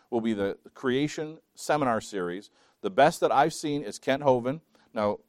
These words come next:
Doctor Hovind has gone a little different direction now than he did. Now he's completely shifted his focus to eschatology. Doesn't teach creation seminars anymore, or largely doesn't, only by invitation. He's gone a different direction with that. So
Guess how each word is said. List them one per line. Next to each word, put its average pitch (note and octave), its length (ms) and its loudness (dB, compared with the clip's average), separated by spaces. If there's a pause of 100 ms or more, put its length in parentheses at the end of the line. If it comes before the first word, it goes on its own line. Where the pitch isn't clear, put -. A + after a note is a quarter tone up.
(260)
Doctor B2 320 2
Hovind C#3 300 4
has A2 160 -2
gone A#2 180 2
a G#2 60 4
little B2+ 240 4
different D3+ 260 0
direction C#3 500 0 (600)
now B2+ 420 4 (260)
than A2+ 180 2
he A2+ 100 -2
did. C#3 320 2
Now A#2+ 240 0
he's A#2 360 -6
completely C3+ 340 -4
shifted - 280 -8
his G#2+ 80 -6
focus A#2+ 340 -2
to A2 120 -4
eschatology. C3+ 640 2 (300)
Doesn't A#2 180 2
teach B2 220 -8
creation A#2+ 340 -4
seminars B2+ 460 -2
anymore, B2 400 -2 (160)
or G2+ 100 0
largely G#2+ 380 0
doesn't, A2 400 -2 (320)
only G#2+ 220 -2
by G2+ 160 0
invitation. A2+ 580 -4 (360)
He's A2 140 -4
gone A#2 220 4
a A#2+ 40 -2
different A#2 280 -2
direction A#2 340 2
with A#2 140 -2
that. A#2+ 240 2 (920)
So G#2 340 2